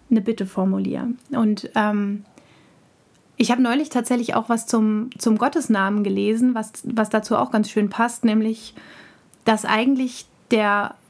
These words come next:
Gottesname, der ja auch Yahweh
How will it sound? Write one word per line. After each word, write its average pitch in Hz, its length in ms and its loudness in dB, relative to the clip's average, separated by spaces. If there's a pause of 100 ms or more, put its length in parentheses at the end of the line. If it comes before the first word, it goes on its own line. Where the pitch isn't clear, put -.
(120)
Gottesname, 233 720 2
der 220 140 0
ja 208 220 0
auch 214 320 -4 (560)
Yahweh 240 840 2